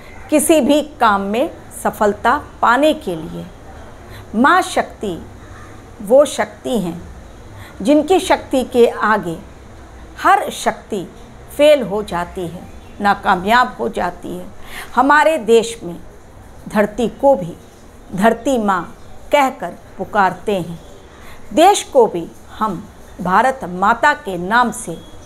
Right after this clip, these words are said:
पुकारते हैं, सृष्टि को भी हम लोग स्त्रीलिंग कहकर सृष्टि देती है, सृष्टि करती है, इस तरह से पुकारते हैं। यानी हर जगह माँ को वो respect हमारे देश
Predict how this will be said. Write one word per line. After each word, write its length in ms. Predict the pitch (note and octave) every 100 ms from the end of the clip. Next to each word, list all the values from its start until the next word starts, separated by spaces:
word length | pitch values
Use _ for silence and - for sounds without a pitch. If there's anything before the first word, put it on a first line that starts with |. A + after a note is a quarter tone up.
| -
पुकारते 580 | F3+ G3 F#3+ F#3 - G#3+
हैं, 220 | E3 - - - - - - - -
सृष्टि 360 | C4 - B3+
को 240 | - D#4+ D#4+
भी 200 | G3 - - - -
हम 200 | A3+ A#3+
लोग 560 | F3 D#3 - - - A3+
स्त्रीलिंग 600 | - - C#4+ D4 D4+ F3 - - -
कहकर 420 | A#3+ G#3 - E3+ - - - -
सृष्टि 400 | A#3 - A#3+ G#3
देती 500 | G#3+ G#3 - C4 G#3
है, 160 | G3+ F#3
सृष्टि 440 | - G#3 - A#3 -
करती 400 | A3 G#3+ - B3+
है, 100 | G3+
इस 360 | A3+ - D4 -
तरह 260 | A3+ G#3+ A#3 -
से 160 | - C#4+ - -
पुकारते 520 | G4+ G3 F3 F3 -
हैं। 220 | F3+ F3+ - - - - G#3
यानी 400 | A#3 E4 A#3+ A#3 - - - -
हर 180 | G4+ G4+ - F#3+ -
जगह 300 | G#3+ G3+ E3 - - - -
माँ 320 | F#3+ A#3 C4+ C4 -
को 120 | - - -
वो 140 | D#4 G4
respect 640 | D4 A3 - C#4+ C#4+ -
हमारे 480 | F#3+ G3 A3+ A#3+ B3
देश 400 | F3+ G3 D4 -